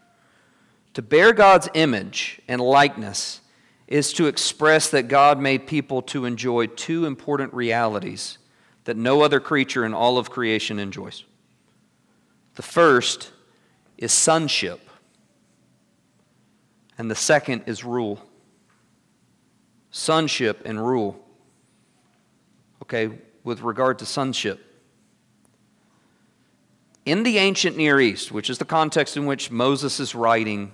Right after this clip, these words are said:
the book of Genesis, uh, Gen-, Genesis and is talking about what it means to be made in the image of God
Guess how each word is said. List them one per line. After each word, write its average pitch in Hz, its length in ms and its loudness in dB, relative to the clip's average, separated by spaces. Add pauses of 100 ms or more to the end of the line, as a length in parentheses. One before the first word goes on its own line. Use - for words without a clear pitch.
(240)
the 113 100 -12
book 110 140 -6
of 110 80 -6
Genesis, 110 400 -6
uh, 104 260 -8
Gen-, 117 320 -8
Genesis 110 500 -4
and 107 180 -10
is 101 240 -8 (300)
talking 175 400 2
about 127 220 2
what 123 140 2
it 113 60 -6
means 120 220 -4
to - 80 -18
be 107 220 -6 (340)
made 113 240 -2
in 104 260 -6 (640)
the - 80 -10
image 110 260 -4
of 104 80 -10
God 95 260 -6